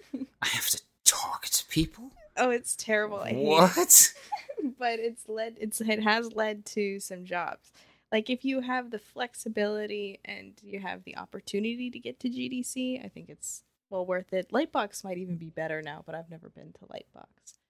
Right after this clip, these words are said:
Speaker 1: But,
Speaker 2: Gotcha.
Speaker 1: um,
Speaker 2: And what are
Speaker 1: and
Speaker 2: those, just in case there's some, you know, layman's out there maybe just catching this podcast out on a, on a whim?
Speaker 1: Oh, yeah, like, conferences and conventions for video games and art, or
Speaker 2: Ah,
Speaker 1: things
Speaker 2: gotcha.
Speaker 1: you're interested in.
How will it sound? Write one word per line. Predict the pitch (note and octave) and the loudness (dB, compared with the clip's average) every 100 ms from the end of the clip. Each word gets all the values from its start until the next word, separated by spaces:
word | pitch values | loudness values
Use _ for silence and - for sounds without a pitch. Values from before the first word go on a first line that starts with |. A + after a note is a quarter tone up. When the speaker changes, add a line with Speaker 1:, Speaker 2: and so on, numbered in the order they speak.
| _ _ _ _ - | _ _ _ _ -8
Speaker 1:
But, | F3 D#3+ | -4 -2
Speaker 2:
Gotcha. | E3 D#3+ D#3+ | -2 -2 -6
Speaker 1:
um, | - - - | -8 -6 4
Speaker 2:
And | C3 C3+ | 6 8
what | F3+ | 8
are | C#3+ | 8
Speaker 1:
and | G#2 | 8
Speaker 2:
those, | G2+ F#2 E2 | 6 6 2
just | F2+ - | 0 0
in | F2 | -2
case | - E2+ D#2+ | 0 0 2
there's | F2 E2 - | 2 4 2
some, | E2 D2+ D2+ | 0 -8 -10
you | F2+ | -6
know, | D#2 C#2+ | -6 -6
layman's | E2 E2 E2 D2+ D2 | -4 -4 -6 -8 -6
out | D2+ C#2+ - | -4 -4 -6
there | D2 D2 | -6 -6
maybe | D2+ D2 | -10 -10
just | D2 - | -8 -6
catching | D#2+ D#2 D2 | -6 -6 -10
this | C#2 - | -6 -4
podcast | D#2 C#2+ - C#2 C#2 - | -4 -6 -6 -6 -6 -4
out | C2+ C#2 | -6 -6
on | C2 | -10
a, | A#1 - - | -14 -12 -10
on | D2+ | -10
a | C2+ | -10
whim? | C#2+ G1+ G1+ _ _ _ _ _ G3 | -14 -18 -20 _ _ _ _ _ -16
Speaker 1:
Oh, | |
yeah, | F#3+ D3+ | -14 -14
like, | - E3+ - | -12 -14 -8
conferences | A#3+ A#3+ B3 A#3 - A3+ A3 | -4 -2 -2 -4 -4 -4 -4
and | G3+ | -8
conventions | - F#3+ F#3 G3 G3 G3 | -12 -12 -10 -8 -6 -6
for | F#3 F3+ | -8 -6
video | F3+ F3+ F3+ | -4 -4 -4
games | F3+ F3+ F#3+ E3+ | -6 -10 -16 -18
and | - | -12
art, | F3 F3 F3 F3+ _ _ _ _ _ _ _ | -6 -4 -4 -8 _ _ _ _ _ _ _
or | F#3 F3 | -8 -6
Speaker 2:
Ah, | E3+ | -6
Speaker 1:
things | F3+ F3+ | -8 -10
Speaker 2:
gotcha. | E3+ | -8
Speaker 1:
you're | |
interested | F#3+ G3+ - G3+ | -8 -8 -8 -6
in. | G3 G3 | -6 -6